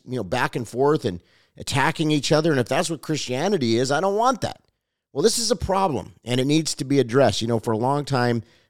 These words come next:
people have called it friendly fire. Friendly fire, when another believer,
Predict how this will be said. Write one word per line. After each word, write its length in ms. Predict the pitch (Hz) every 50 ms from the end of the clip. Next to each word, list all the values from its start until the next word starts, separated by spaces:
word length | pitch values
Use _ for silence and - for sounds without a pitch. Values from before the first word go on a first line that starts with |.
| _
people 280 | - 143 143 127 143 123
have 140 | 113 - -
called 320 | - 127 123 117 113 110
it 140 | 107 - -
friendly 560 | - - - - 131 135 139 139 139 135 123
fire. 480 | - - - 113 113 113 107 90 - - - - _ _ -
Friendly 340 | 147 156 156 151 147 139
fire, 300 | 123 - 123 123 113 98
when 160 | 101 104 104 104
another 260 | 107 117 127 127 127
believer, 600 | 117 110 104 107 120 123 123 117 113 113 110